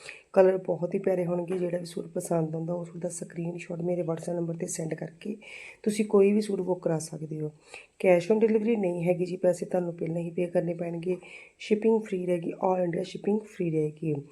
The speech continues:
ਸਾਰੀ ਕਲੈਕਸ਼ਨ ਤੁਹਾਨੂੰ ਪਾਰਟੀ ਵੇਅਰ ਹੀ ਮਿਲੇਗੀ, ਬਹੁਤ ਹੀ ਪਿਆਰੇ ਸੂਟ ਹੋਣਗੇ।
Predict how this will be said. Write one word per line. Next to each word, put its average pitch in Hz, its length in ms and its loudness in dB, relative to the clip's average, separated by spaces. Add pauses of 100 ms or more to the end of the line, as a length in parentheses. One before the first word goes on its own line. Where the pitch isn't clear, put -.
(300)
ਸਾਰੀ 185 320 2
ਕਲੈਕਸ਼ਨ 190 420 0
ਤੁਹਾਨੂੰ 185 220 0
ਪਾਰਟੀ 175 420 -2
ਵੇਅਰ 190 140 -4
ਹੀ 185 100 0
ਮਿਲੇਗੀ, 180 460 -2
ਬਹੁਤ 175 420 -4
ਹੀ 196 60 -4
ਪਿਆਰੇ 175 200 0
ਸੂਟ 165 300 -10
ਹੋਣਗੇ। 160 460 -4